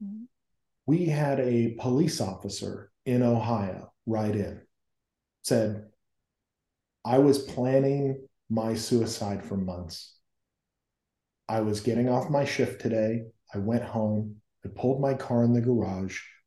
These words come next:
Speaker 2: and I put my gun in my mouth, and I was gonna kill myself. And my mother-in-law sent me a text with the pray dot com app right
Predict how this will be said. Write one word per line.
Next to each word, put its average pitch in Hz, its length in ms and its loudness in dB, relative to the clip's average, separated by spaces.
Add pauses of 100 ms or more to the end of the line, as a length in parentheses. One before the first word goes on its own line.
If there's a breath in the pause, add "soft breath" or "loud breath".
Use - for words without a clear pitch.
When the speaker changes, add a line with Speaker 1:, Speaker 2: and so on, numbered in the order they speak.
(180)
Speaker 2:
and 92 120 -6
I 92 60 -6 (160)
put 113 140 -4
my 104 140 -6
gun 92 220 -6
in 90 80 -8
my 87 160 -10
mouth, 87 400 -12 (760)
and 95 100 -8
I 90 60 -8
was 87 120 -10
gonna 90 240 -8
kill 85 280 -10
myself. 85 640 -14 (1300)
And 104 200 -2
my 104 200 -2
mother-in-law 104 1080 0 (960)
sent 107 320 -6
me 123 140 0
a 120 60 -2
text - 720 -12 (720)
with 92 160 -8
the 95 60 -6
pray 101 240 -8
dot 101 280 -8
com 107 300 -4
app 85 320 -12 (560)
right 104 340 -2